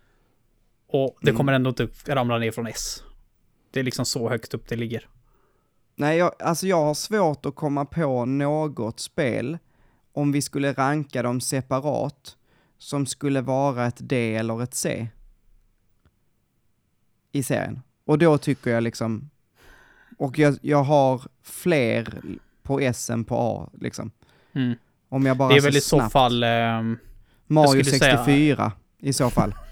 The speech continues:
Speaker 2: som är F. Men, men alla de andra.
Speaker 1: Mm. Just det, Manuel. Eh, jag skulle säga i så fall typ New Super Mario Bros U till Wii U. Det är... Alltså, det är inte dåligt i sig.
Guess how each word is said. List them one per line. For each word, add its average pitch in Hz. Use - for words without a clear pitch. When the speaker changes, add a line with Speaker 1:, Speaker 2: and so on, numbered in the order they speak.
Speaker 2:
som 143
är 139
F. -
Men, 139
men 147
alla 165
de 165
andra. 143
Speaker 1:
Mm. 165
Just 143
det, 135
Manuel. 113
Eh, 127
jag 147
skulle 151
säga 143
i 135
så 151
fall 139
typ -
New 139
Super 135
Mario 123
Bros 117
U 127
till 127
Wii 120
U. 120
Det 123
är... 117
Alltså, 139
det 131
är 156
inte 165
dåligt 131
i 120
sig. 127